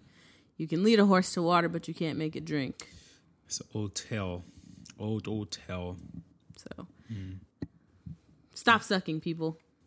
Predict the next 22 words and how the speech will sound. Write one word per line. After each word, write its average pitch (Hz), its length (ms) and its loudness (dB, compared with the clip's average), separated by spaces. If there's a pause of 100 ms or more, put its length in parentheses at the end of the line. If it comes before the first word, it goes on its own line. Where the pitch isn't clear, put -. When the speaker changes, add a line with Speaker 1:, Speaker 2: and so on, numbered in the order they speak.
(140)
Speaker 1:
Just - 180 -20
kidding. - 260 -14
Speaker 2:
That's 120 140 -4
true. 113 160 0
That 113 140 -4
takes 139 200 0
me 135 80 0
to 123 160 0
taking 120 600 0
our, 104 240 -6 (180)
taking 127 260 0
advice 110 300 -2
from 104 120 -6
our 95 60 -6
parents 107 420 -6
and 95 100 -8
grandparents 98 640 -8 (680)
in 107 180 0
today's 107 400 0
time. 82 380 -10 (1200)
Like, 95 280 -2 (960)
our, 113 180 -2